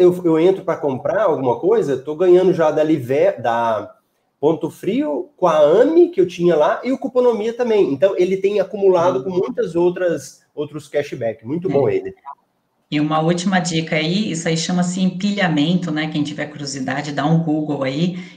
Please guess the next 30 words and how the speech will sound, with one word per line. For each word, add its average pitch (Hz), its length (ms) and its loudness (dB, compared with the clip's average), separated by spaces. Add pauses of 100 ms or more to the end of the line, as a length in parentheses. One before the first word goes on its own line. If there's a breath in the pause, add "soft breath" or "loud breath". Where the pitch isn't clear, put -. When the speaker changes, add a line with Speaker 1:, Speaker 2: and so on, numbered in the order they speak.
(120)
Speaker 2:
E 170 460 0
nunca 226 260 6
tem 349 160 2
aquela 294 240 2
mente 254 240 6
fechada, 240 540 2
"Ah, - 20 2
não, 214 200 4
não 190 160 4
dá 202 160 2
certo 190 420 -4
com 185 180 -2
dois 185 260 0
e 214 60 -4
vai." - 400 -4
Meu, 190 260 0
é 180 80 0
muito 180 320 0
dinâmico 208 680 0
esse 175 220 -6
mundo, 131 420 -4
muda 170 360 -4
dia 196 280 -6
a - 20 0
dia. 165 460 -6 (440 soft breath)
Então, 165 220 0
vai, 151 280 0
ativa 185 460 -2
a - 20 0
extensão, 165 1160 0